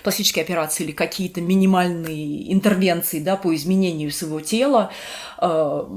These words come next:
это как раз тоже пример того, что вы говорили, потому что транслируются некоторые вещи, они транслируются на уровне массовой коммуникации, и люди начинают, э, стремиться изменить себя в соответствии с этими транслируемыми образцами.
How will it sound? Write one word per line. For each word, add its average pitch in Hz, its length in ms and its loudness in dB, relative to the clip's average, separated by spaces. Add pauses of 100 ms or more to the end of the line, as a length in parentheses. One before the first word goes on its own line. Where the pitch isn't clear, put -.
(120)
это 185 180 0
как - 160 -2
раз 240 160 4
тоже 208 240 0
пример 202 460 2
того, 180 260 4
что 180 200 -4
вы 165 100 -8
говорили, 175 300 0
потому - 120 -8
что - 120 -4
транслируются 180 640 2
некоторые 127 380 -6
вещи, 196 460 0 (240)
они 170 200 -2
транслируются 190 640 0
на 180 80 0
уровне 175 240 -2
массовой 156 400 0
коммуникации, 208 840 -2 (280)
и 185 60 -4
люди 226 260 4
начинают, 214 840 2
э, 147 1080 -4
стремиться 220 680 4
изменить 196 420 4
себя 202 400 2
в 269 60 0
соответствии 208 560 0
с - 40 0
этими 190 200 0
транслируемыми 160 640 -2
образцами. - 600 -6